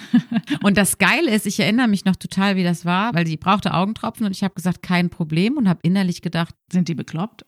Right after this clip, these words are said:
Speaker 2: Nee.
Speaker 1: Ach so.
Speaker 2: Ich habe innerlich gedacht, „Ja gut, zu Hause macht das ja immer Mama.“
Speaker 1: Ach so.
Speaker 2: Also ich habe das jetzt nicht wirklich oft gemacht.
Speaker 1: Ach,
Speaker 2: Und ich
Speaker 1: krass.
Speaker 2: habe es aber halt krass behauptet.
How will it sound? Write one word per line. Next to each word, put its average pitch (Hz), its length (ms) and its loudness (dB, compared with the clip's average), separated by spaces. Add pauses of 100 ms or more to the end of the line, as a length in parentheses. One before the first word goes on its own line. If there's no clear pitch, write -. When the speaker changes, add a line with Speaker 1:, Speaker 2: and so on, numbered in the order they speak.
Speaker 2:
Nee. 214 440 4
Speaker 1:
Ach 160 60 2
so. 165 380 -4
Speaker 2:
Ich 165 100 0
habe 202 140 4
innerlich 214 320 4
gedacht, 185 240 0 (100)
„Ja 127 80 -4
gut, 147 160 -2
zu 127 200 -4
Hause 139 200 -2
macht 151 240 -4
das 135 120 -12
ja 135 80 -8
immer 151 200 -4
Mama.“ 135 520 -4
Speaker 1:
Ach 185 100 0
so. 214 320 0
Speaker 2:
Also 170 180 4
ich 170 120 2
habe 330 160 2
das - 180 0
jetzt 220 180 2
nicht 226 400 -2
wirklich 196 320 -2
oft 180 220 0
gemacht. 202 500 2 (140)
Speaker 1:
Ach, 196 240 -6
Speaker 2:
Und 190 80 4
ich 226 60 4
Speaker 1:
krass. 214 60 2
Speaker 2:
habe 247 100 2
es - 60 -2
aber 196 200 2
halt 190 240 -2
krass - 340 0
behauptet. 214 840 0